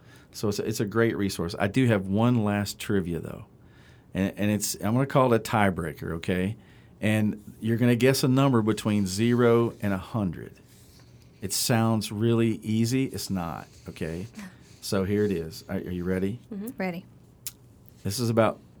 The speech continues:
Speaker 1: local foods in our state and the importance in our economy, okay?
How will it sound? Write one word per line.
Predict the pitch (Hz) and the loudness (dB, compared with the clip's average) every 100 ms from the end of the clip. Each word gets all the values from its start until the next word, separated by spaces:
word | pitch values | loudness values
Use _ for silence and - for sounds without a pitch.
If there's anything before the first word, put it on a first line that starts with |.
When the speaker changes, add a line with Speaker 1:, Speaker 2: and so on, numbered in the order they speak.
| - | -2
Speaker 1:
local | 104 104 101 | 0 0 -2
foods | - 117 98 90 82 - - | -4 -2 0 0 -4 -8 -6
in | 98 | -4
our | 87 90 | -4 -4
state | - - 80 73 - - | -6 -6 -6 -6 -10 -8
and | 87 | -6
the | |
importance | 87 87 - 92 87 85 - - | -4 -6 -4 -2 -2 -6 -10 -8
in | 104 | -2
our | 98 85 | -2 -2
economy, | - 92 80 78 80 | -4 -6 -6 -10 -14
okay? | - 82 87 | -10 -8 -8